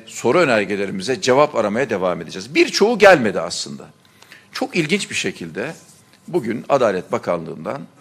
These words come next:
vermiş olduğum soru önergesine bir cevap geldi. Onu paylaşacağım sizinle. Neydi soru önergesi?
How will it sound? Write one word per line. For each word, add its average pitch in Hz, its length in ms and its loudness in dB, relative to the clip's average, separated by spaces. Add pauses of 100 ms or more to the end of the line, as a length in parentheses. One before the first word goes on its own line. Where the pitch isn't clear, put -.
vermiş 143 380 2
olduğum 90 300 -6
soru 120 260 -6
önergesine 95 600 -8 (340)
bir 156 60 -6
cevap 107 380 0
geldi. 78 260 -8
Onu 151 120 -6
paylaşacağım 78 580 -10
sizinle. - 360 -14 (720)
Neydi 247 340 2
soru 127 260 2
önergesi? 107 720 -2